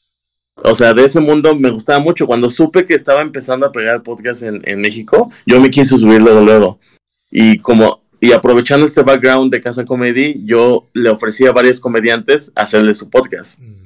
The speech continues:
Speaker 1: Y mi ejemplo era, este, "Miren, está funcionando por esto, esto, esto y esto". Y ya hay ejemplos de comediantes. Está Alex Fernández, está, este, El Cojo Feliz. Hay muchos comediantes que lo están haciendo y creo que puede funcionar.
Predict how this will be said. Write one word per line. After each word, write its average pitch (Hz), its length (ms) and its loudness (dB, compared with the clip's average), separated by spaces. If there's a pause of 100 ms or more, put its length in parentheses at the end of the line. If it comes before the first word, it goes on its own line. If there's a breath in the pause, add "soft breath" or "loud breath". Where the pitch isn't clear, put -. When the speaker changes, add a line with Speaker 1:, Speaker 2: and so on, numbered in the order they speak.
(300)
Speaker 1:
Y 104 240 2
mi 117 80 4
ejemplo 120 480 2
era, 117 340 0
este, 101 400 -6
"Miren, 110 320 2
está 107 180 -2
funcionando 123 480 0
por 113 140 2
esto, 127 260 2
esto, 117 240 -2
esto 110 220 -2
y 110 120 2
esto". 151 440 0 (400 soft breath)
Y 107 340 2
ya 120 140 0
hay 127 140 2
ejemplos 120 400 -4
de 101 60 -12
comediantes. 95 540 -6
Está 104 460 -2
Alex 110 240 0
Fernández, 135 500 -2
está, 104 520 -2
este, 92 640 -4
El 90 140 -6
Cojo 110 240 -8
Feliz. 147 420 2
Hay 139 140 2
muchos 147 240 -2
comediantes 123 340 0
que 113 60 -4
lo 104 60 0
están 120 180 -6
haciendo 139 380 2
y 139 40 2
creo 120 160 0
que 117 60 -16
puede 120 180 -2
funcionar. 98 460 -14